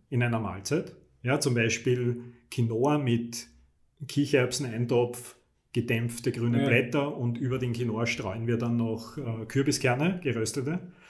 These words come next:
Speaker 1: Und dann haben wir ein, ein Vier-Komponenten-Protein sozusagen. Das wäre top,
Speaker 2: Ja.
Speaker 1: ja, in der Theorie. Und dann haben wir eine Wertigkeit, die über dem Ei liegt.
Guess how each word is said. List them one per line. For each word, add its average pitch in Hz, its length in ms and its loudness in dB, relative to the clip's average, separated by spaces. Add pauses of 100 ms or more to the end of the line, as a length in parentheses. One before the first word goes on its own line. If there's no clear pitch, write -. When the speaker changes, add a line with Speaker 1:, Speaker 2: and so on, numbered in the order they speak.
(220)
Speaker 1:
Und 117 160 0
dann 120 160 4
haben 127 180 0
wir 143 200 4
ein, 123 380 -2 (320)
ein 120 140 2
Vier-Komponenten-Protein 120 1400 0
sozusagen. 92 520 -12 (180)
Das - 120 -8
wäre 120 220 6
top, - 320 -4
Speaker 2:
Ja. 135 340 -2
Speaker 1:
ja, 139 100 2
in 143 80 2
der 113 120 0
Theorie. 117 600 -2 (140)
Und 107 120 -6
dann 110 140 0
haben 117 120 -2
wir 123 80 0
eine 123 140 0
Wertigkeit, 113 540 -2
die 127 40 -4
über 117 160 -2
dem 120 160 -4
Ei 92 120 -8
liegt. 92 360 -12